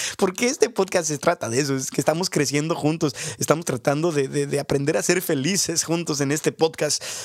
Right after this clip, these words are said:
podcast escucha. Ah, el caso es de que, de que, de que este, este evento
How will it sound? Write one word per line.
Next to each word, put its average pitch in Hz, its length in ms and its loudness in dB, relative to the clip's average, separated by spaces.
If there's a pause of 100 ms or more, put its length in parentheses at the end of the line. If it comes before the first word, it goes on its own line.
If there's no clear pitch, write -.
(220)
podcast 151 500 2 (240)
escucha. 147 640 2 (300)
Ah, 147 180 0
el 160 260 -2
caso 254 360 0
es 170 160 -2
de 175 160 0
que, 147 280 -2 (100)
de 151 300 0
que, 143 520 -2 (120)
de 143 300 0
que 143 360 0
este, 180 640 -2 (200)
este 196 340 0
evento 160 600 0